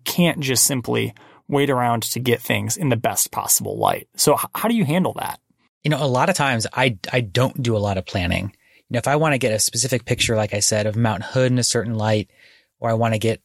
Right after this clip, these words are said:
Speaker 2: a waterfall with light on it instead of light behind it, then I'll make that consideration. But if I'm just going on a hike,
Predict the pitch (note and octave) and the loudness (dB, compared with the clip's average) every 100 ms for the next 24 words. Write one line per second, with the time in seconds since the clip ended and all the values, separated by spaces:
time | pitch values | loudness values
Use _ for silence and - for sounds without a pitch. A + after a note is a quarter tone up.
0 | - G#2 G2 A2 C3 B2 A2+ A2 G#2+ G2+ | -4 -4 -2 0 2 0 0 2 2 -2
1 | - - A2+ - A2+ A2+ - G#2+ G#2+ G#2 | -6 0 0 2 -2 0 0 0 0 -2
2 | A#2 A2+ A2+ G#2 A2 G2+ A2 A#2 A#2 A2 | -2 0 2 2 0 -2 -4 0 2 2
3 | G#2 - - _ A2+ A2+ E3+ E3 C3+ C3+ | 0 -4 -20 _ -6 0 2 2 2 0
4 | - G#2 - - G#2+ G#2+ A2+ G2+ F#2+ B2 | 0 -4 -2 -2 2 2 2 -2 -4 0
5 | F#3+ E3+ B2 C3 B2 G2+ - C#3+ B2 | 0 0 2 2 2 0 0 2 2